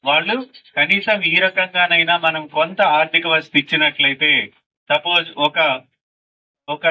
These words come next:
రకమైన వ్యాపారానికి లేదా ఇంకొక పనికి ఇంత percentage of loan అనేది ఉంటది. ఒక లక్ష రూపాయలు లోన్ ఇచ్చారనుకోండి, ఒక చిన్న వ్యాపారం పెట్టుకోవడానికి, కిరాణా కొట్టు పెట్టుకోవడానికి,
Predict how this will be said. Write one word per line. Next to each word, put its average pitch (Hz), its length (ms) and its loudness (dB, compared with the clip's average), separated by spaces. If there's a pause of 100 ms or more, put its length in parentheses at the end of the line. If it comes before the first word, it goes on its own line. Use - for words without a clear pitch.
రకమైన 190 420 -2 (400)
వ్యాపారానికి 160 720 0 (100)
లేదా 160 260 0 (480)
ఇంకొక 175 380 -6
పనికి 165 360 0 (500)
ఇంత 180 140 -6 (140)
percentage 180 680 2
of 165 80 2 (160)
loan 156 160 2 (100)
అనేది 160 320 0
ఉంటది. 165 320 -4 (580)
ఒక 143 180 -6
లక్ష 151 280 0
రూపాయలు 180 360 0
లోన్ 175 200 -2
ఇచ్చారనుకోండి, 165 680 -2
ఒక 139 120 -10
చిన్న 156 160 -2 (100)
వ్యాపారం 160 480 0
పెట్టుకోవడానికి, 139 680 -2 (400)
కిరాణా 156 380 0
కొట్టు 143 240 -6
పెట్టుకోవడానికి, 131 680 -2